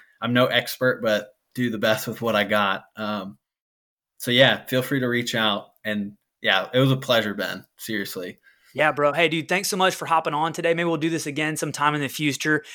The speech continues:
Speaker 2: And y'all, I feel like you can expect maybe some, like, collab Instagram
Speaker 1: Some
Speaker 2: stuff
Speaker 1: alpha
Speaker 2: coming
Speaker 1: dad
Speaker 2: up.
Speaker 1: battles.
Speaker 2: Some alpha dad battles coming up soon. Bro, thanks for joining today.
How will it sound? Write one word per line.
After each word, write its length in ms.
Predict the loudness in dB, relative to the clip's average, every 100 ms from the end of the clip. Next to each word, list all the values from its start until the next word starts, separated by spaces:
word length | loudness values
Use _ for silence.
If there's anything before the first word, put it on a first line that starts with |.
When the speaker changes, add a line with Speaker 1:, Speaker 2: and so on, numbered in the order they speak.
| -16 -6
Speaker 2:
And 160 | 0
y'all, 120 | 4 4
I 80 |
feel 160 | 4 4
like 160 | 2 0
you 80 |
can 140 | -6 -6
expect 640 | -6 -8 0 2 2 0
maybe 280 | -8 -6 -6
some, 260 | -6 -6 -4
like, 340 | -6 -6 -14 _ _ -10
collab 540 | -4 0 2 2 0 -6
Instagram 800 | -8 -8 -8 -10 -10 -10 -14 -18 _ _
Speaker 1:
Some 260 | -10 -2 2
Speaker 2:
stuff 40 |
Speaker 1:
alpha 180 | 2 0
Speaker 2:
coming 160 | -2
Speaker 1:
dad 220 | 2 4 4
Speaker 2:
up. 40 |
Speaker 1:
battles. 560 | 4 4 2 -4 -8 -12
Speaker 2:
Some 120 | -14 -4
alpha 280 | -2 -2 -4
dad 300 | -4 -6 -4
battles 340 | -4 -4 -6
coming 240 | -8 -10 -8
up 120 | -8 -10
soon. 160 | -8 -6 2
Bro, 220 | 4 4
thanks 240 | 2 -2
for 100 | -4
joining 320 | -4 -2 -2 -4
today. 320 | -4 -6